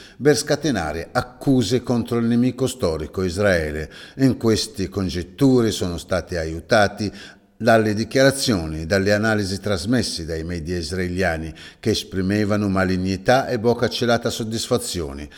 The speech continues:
Non sono valse a convincere gli scettici le dichiarazioni ufficiali di Tel Aviv che escludevano una implicazione del, nell'esplosione, e non sono valse neanche gli atti di solidarietà con il Libano,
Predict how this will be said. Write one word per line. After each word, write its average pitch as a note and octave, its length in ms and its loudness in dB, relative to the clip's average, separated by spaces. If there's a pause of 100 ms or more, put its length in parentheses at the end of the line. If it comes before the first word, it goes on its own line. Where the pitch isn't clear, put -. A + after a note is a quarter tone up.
(260)
Non A#2+ 180 0
sono D3 300 4
valse D#2 720 -2
a G2+ 180 -2
convincere G2 760 0
gli E2+ 160 -4
scettici G#2+ 760 -2 (200)
le G#2+ 100 -2
dichiarazioni G#2 720 0
ufficiali D#2 880 0 (100)
di D#2 140 -10
Tel F#2 200 -6
Aviv G#2+ 840 0
che A2+ 120 0
escludevano G2 880 2
una G2+ 220 -2
implicazione F#2+ 880 -2
del, F2+ 300 -4
nell'esplosione, F#2+ 1040 -2 (420)
e C3+ 380 0
non A2+ 220 -2
sono B2+ 260 -2
valse F2 440 -4
neanche G2+ 960 -2
gli G2 140 -2
atti A2+ 300 4
di G2+ 100 -4
solidarietà G#2+ 800 0
con F#2 500 0
il G#2 100 -4
Libano, F2+ 800 -4